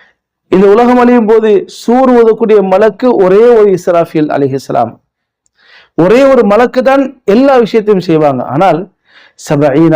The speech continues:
அல்ஃபன், சுப்ஹானல்லாஹ், எழுபதுனாயிரம் மலக்குமார்கள் அல்லாஹ் சுப்ஹானஹு தஆலா கொடுக்கிறான் என்று சொன்னால், ஒரே ஒரு மலக்கு போதாதா கண்ணியமானவர்களே, நம்ம பாது-, நம்மளை பாதுகாக்கிறதுக்காக? ஏன் எழுபதுனாயிரம் மலக்குமார்கள் அல்லாஹ்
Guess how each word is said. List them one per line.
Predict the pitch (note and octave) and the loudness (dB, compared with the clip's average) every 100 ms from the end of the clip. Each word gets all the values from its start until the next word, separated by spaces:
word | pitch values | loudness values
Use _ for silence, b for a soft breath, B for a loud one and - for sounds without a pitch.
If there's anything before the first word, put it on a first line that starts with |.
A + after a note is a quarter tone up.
| D3+ | 0
அல்ஃபன், | C#3+ - B2+ A2+ - _ _ _ _ - | -2 -2 -4 -6 -10 _ _ _ _ -12
சுப்ஹானல்லாஹ், | C3 B2 D#3+ D#3 C3+ A2+ - B B B - | -10 -4 -2 0 2 0 -2 B B B -2
எழுபதுனாயிரம் | D#3 A3 A#3 A3+ G3+ G3+ G3 E3 | 0 2 2 2 2 2 0 0
மலக்குமார்கள் | F#3+ A3+ A#3+ A3 G#3 G3+ F#3 | 0 0 0 0 0 2 2
அல்லாஹ் | F3+ F3+ F3+ F#3 F3 | 2 0 -2 -6 -4
சுப்ஹானஹு | D#3+ E3 E3+ E3 D#3 D3+ | -4 -2 -2 0 -2 0
தஆலா | C3+ D3+ C#3+ | 0 0 -2
கொடுக்கிறான் | D3 D3+ D#3 D3 | -4 -4 -2 0
என்று | C#3+ C3+ | -2 -6
சொன்னால், | C#3 C3+ D3+ F#3+ B B B _ | -6 -2 -2 -2 B B B _
ஒரே | C#3 E3 | 0 2
ஒரு | F#3+ F#3 E3+ | 2 2 2
மலக்கு | D#3 F3 D#3+ | 0 -2 -6
போதாதா | - D#3+ E3 D#3 D3 | -2 0 2 0 0
கண்ணியமானவர்களே, | C#3 C#3 C#3 C3 B2+ B2+ B2+ | 0 0 0 0 0 0 0
நம்ம | B2+ B2+ | 0 0
பாது-, | B2 B2 B2+ | 0 -2 0
நம்மளை | C#3 C#3+ C3 | 0 0 0
பாதுகாக்கிறதுக்காக? | B2 C3+ B2+ C3 C3 B2+ B2+ B2 A#2 B B B | 0 0 0 -2 -4 -6 -2 -2 -2 B B B
ஏன் | D3 G3+ G#3 | 0 2 2
எழுபதுனாயிரம் | D#3+ F#3 B3+ A#3+ A#3 A#3 G3+ | 2 2 2 2 2 2 2
மலக்குமார்கள் | G3+ G#3 G#3+ G#3 G3 F#3 F3 | -2 -2 -2 0 0 0 0
அல்லாஹ் | E3 D#3+ | 0 -2